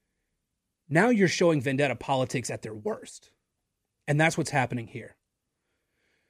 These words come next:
Two three two fifteen forty-two. We're gonna take this break. When we come back, your calls, your messages through the K P L app chat, all that and more of the news of the day right here on The Joe Cunningham Show, News Talk ninety-six point five K P L.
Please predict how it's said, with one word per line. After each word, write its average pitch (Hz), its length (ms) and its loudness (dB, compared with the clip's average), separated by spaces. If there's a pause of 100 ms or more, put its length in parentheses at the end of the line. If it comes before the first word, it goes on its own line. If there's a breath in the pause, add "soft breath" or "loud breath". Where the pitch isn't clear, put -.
(200)
Two 294 160 8
three 247 240 4
two 190 220 4
fifteen 214 540 4
forty-two. 175 480 4
We're 180 120 4
gonna 180 140 4
take 180 240 2
this 160 160 2
break. 156 260 2
When 165 100 4
we 165 100 4
come 156 220 -2
back, 143 260 2
your 214 180 6
calls, 165 580 6
your 180 260 6
messages 180 440 4
through 165 140 2
the 139 80 0
K 151 160 2
P 147 100 -2
L 131 80 4
app 127 220 2
chat, 131 320 0 (520 soft breath)
all 208 200 8
that 208 180 6
and 180 140 6
more 185 320 8
of 147 140 4
the 147 60 2
news 156 220 4
of 143 40 -2
the 147 60 2
day 139 200 4
right 139 240 4
here 143 320 4
on 165 180 4
The 160 80 4
Joe 143 200 4
Cunningham 139 360 2
Show, 180 240 4
News 226 300 4
Talk 131 280 2
ninety-six 185 440 0
point 175 240 0
five 113 360 2
K 123 140 0
P 113 100 -8
L. - 200 -14